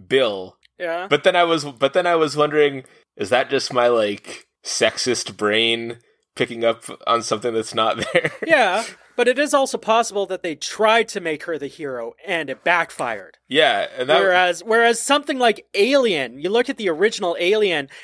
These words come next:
Speaker 2: and Sigourney Weaver wasn't out front in the first Alien,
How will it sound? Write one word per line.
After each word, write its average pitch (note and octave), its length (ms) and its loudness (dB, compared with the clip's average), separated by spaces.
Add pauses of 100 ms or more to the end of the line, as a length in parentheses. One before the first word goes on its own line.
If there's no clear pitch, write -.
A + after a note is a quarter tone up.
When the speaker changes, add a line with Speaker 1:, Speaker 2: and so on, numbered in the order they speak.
Speaker 2:
and G3 180 -4
Sigourney D4+ 540 2
Weaver F#3+ 520 0
wasn't G3+ 520 -2
out G#3 220 2
front G3 600 -2
in F3 200 -6
the C#3+ 80 -4
first - 440 -2
Alien, D3+ 580 0